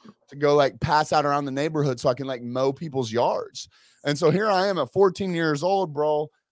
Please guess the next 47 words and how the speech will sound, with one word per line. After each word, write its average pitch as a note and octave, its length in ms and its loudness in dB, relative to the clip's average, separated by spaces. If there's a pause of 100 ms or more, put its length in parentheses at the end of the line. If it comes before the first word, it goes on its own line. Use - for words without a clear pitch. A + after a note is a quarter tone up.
I E3 120 0
end G3 300 0
up, F3+ 280 6 (120)
um, B2+ 460 4
you D3+ 80 -6
know, D3+ 60 0
I, E3 260 2
I - 40 -4
cut A3 240 -4
quite F#3+ 260 2
a D#3 60 0
few F3+ 180 -8
yards D3 420 4
based D3+ 280 -4
on D3 80 -8
the B2+ 80 -10
coupon, C#3 520 -6
but C3 120 -2
I D3+ 80 0
ended G#3+ 220 -6
up F#3+ 160 0
with D3 120 -10
twenty-two F#3+ 560 -12
people F3 260 -2
that C3 180 -2
kept E3+ 220 0
me D#3 160 -4
on D#3+ 260 -2
all D3 140 -2
summer C#3+ 360 -6
yo-, B2+ 160 -8 (100)
long. C3+ 500 -2 (420)
And C3+ 180 -4
so D#3 180 2
I D3+ 120 6
would C#3 400 2 (280)
alternate D3 540 0
'em, C#3+ 160 -2
you C#3+ 100 0
know, C3+ 120 2
sh-, - 160 -6 (100)
uh, B2+ 120 -2 (240)
cut D#3 180 0
'em D3+ 140 0
every C#3+ 320 0
other E3 200 0
week. C#3 360 -4